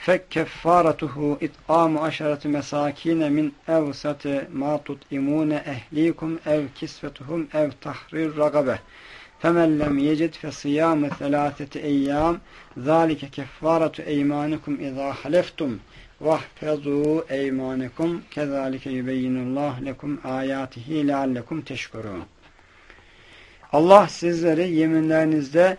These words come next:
boş, kasıtsız sözlerinizden dolayı muahaze edip hesaba çekmez. Lakin sizleri, e, bile bile yaptığınız yeminlerinizden, akdedip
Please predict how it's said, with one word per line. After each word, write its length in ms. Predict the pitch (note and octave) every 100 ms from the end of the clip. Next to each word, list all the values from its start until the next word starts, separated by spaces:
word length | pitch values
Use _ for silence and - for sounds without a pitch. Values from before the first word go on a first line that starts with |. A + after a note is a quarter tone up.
| - - -
boş, 560 | C#3 C#3+ F#3 D3 - - -
kasıtsız 680 | - D3 - - - F#3 E3
sözlerinizden 1120 | - - D#3 D3+ C#3+ D#3 D#3 C3+ E3+ F#3 F3
dolayı 320 | D#3 D3+ E3+ E3
muahaze 500 | D#3 D#3 C3+ C#3+ D#3
edip 220 | E3+ -
hesaba 320 | - D#3 D#3
çekmez. 500 | - C#3 C3+ G#2+ - - - - C3+
Lakin 420 | E3 E3+ D#3+ C#3
sizleri, 640 | - C#3+ C3 C#3+ D3+ G3 G#3
e, 220 | C3 A#2+
bile 260 | D3 G#3 F#3
bile 120 | E3+
yaptığınız 500 | D#3+ C#3+ - D#3 C3
yeminlerinizden, 720 | B2+ A#2 A2+ G#2 G2 F#2+ F#2+ - - -
akdedip 440 | E3+ - C#3+ B2+